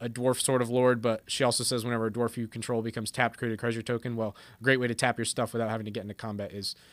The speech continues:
crewing vehicles. So I love that there's this additional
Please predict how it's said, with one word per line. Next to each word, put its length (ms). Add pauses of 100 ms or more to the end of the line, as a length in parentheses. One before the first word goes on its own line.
(140)
crewing 260
vehicles. 400
So 260 (260)
I 80
love 220
that 140
there's 240
this 320
additional 720